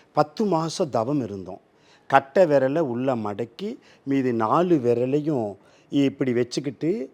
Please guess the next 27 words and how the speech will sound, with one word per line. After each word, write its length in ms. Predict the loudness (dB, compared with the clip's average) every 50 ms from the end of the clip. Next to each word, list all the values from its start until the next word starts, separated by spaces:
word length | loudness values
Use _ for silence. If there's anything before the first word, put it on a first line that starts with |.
| _ _ _ _ -20 _
ஆதி 460 | 6 8 12 12 12 12 12 10 6
முத்திரையாகிய 800 | 2 2 2 2 4 2 4 4 6 6 4 4 4 2 2 2 4
கர்ப்ப 380 | 4 4 4 4 4 2 2
முத்திரையில, 640 | 2 2 0 -4 -4 -4 -2 -2 -2 -2 -4 -6 -8 -10 _ _ _ _ _ _ -16 -2 4
வ-, 240 | 6 8 8 8 8
கர்ப்ப 360 | 8 6 6 8 6 4 4
முத்திரைன்னு 380 | 4 2 0 0 0 2 2 0
சொல்லுவாங்க, 600 | 0 -2 -4 -2 -2 -2 -2 -2 -4 -6 -10 -12 -16 -20 -20 _ 2
வஜ்ராசனத்துல 920 | 4 4 4 4 4 8 10 12 12 12 12 10 6 4 2 2 2 2 2
பத்து 480 | 2 2 0 -4 -6 -6 _ -2 0 2
மாசம் 520 | 2 4 2 2 2 2 0 0 0 -2 -4 -10 -20 -20 _
தாயின் 520 | -6 0 4 4 6 6 6 4 2 2 -2 -4
கருவறைக்குள்ள 640 | -4 -2 0 0 0 0 -2 -6 -10 -10 -8 -6 -6
இருந்தோம். 420 | -6 -6 -6 -8 -8 -8 -10 -12 -14 _ _ _ _ -20 -18 -2
அந்த 340 | 2 4 4 4 6 4 2
பத்து 440 | 4 4 2 2 2 2 2 4 4
மாச 440 | 6 4 4 4 2 2 0 0 2
தவம் 380 | 0 -2 0 0 0 0 2
தான் 400 | 2 4 4 4 2 2 0 -2 -6 -14 -20 -10 0
நம்மை 460 | 4 6 6 6 6 4 4 2 -2 -6 -12 _
இவ்வாறு 540 | -6 -6 -2 4 6 8 8 8 6 4 4
இயக்கி 320 | 2 2 0 0 -2 -8 -10
கொண்டிருக்கிறது. 720 | -8 -6 -4 -4 -6 -6 -8 -10 -10 -10 -8 -10 -10 -12 -14 _ _ _
அந்த 380 | -6 -2 -2 0 2 2 2 2
பத்து 420 | 2 0 -4 -4 -2 _ 0 2
மாச 480 | 2 2 2 2 2 0 0 -2 -2 0
தவம் 400 | 2 2 4 4 2 0 -2 -6